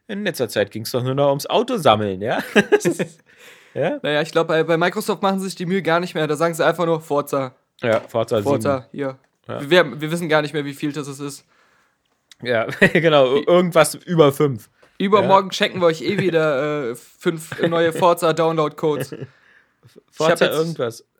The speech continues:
Speaker 2: wieder schreiben mich vier Leute an. "Willst du Forza sechs haben?"
Speaker 1: Ja.
Speaker 2: Ich meine, es kostet immerhin noch gerade fünfunddreißig Euro oder so im, im,
Speaker 1: <laughs>
Speaker 2: äh, offiziellen Microsoft Download Shop, aber wird grad wieder in rauen Mengen verschenkt. <laughs> Aber
Speaker 1: Ja,
Speaker 2: ja,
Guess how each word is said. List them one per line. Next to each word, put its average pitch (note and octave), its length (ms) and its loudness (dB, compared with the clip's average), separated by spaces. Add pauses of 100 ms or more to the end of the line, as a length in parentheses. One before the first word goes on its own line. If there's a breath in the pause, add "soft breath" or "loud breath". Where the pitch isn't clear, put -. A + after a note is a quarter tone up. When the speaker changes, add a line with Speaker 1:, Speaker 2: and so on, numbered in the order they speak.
(120)
Speaker 2:
wieder F#3+ 500 2
schreiben F3 320 0
mich F3+ 180 -6
vier G3+ 160 0
Leute G3+ 340 0
an. D#3 140 0
"Willst F#3 160 -4
du F#3 40 -8
Forza F3+ 320 -2
sechs F3+ 280 -6
haben?" A3 340 -8
Speaker 1:
Ja. D3 200 -6 (240)
Speaker 2:
Ich - 80 -16
meine, E3+ 120 2
es E3+ 100 -4
kostet F3+ 260 -4
immerhin F3 280 -2
noch E3+ 200 -4
gerade D#3+ 360 -2
fünfunddreißig D#3+ 480 -6
Euro F#3 280 0
oder D#3 180 0
so D#3 140 -8
im, D#3 120 -8
im, D3+ 360 -8
Speaker 1:
<laughs> - 0 -
Speaker 2:
äh, C3+ 320 -8 (320)
offiziellen D3+ 520 -6
Microsoft D#3 540 -6
Download D3+ 400 -4
Shop, - 400 -6
aber C#3+ 400 -6 (580 soft breath)
wird E3+ 220 -4
grad F#3 220 -2
wieder G#3 140 2
in F#3+ 80 0
rauen G3+ 260 2
Mengen G#3 240 -2
verschenkt. G#3 560 -6 (200)
<laughs> E3 100 -10 (1500 loud breath)
Aber A3 260 4
Speaker 1:
Ja, E3 100 8
Speaker 2:
ja, G3+ 60 6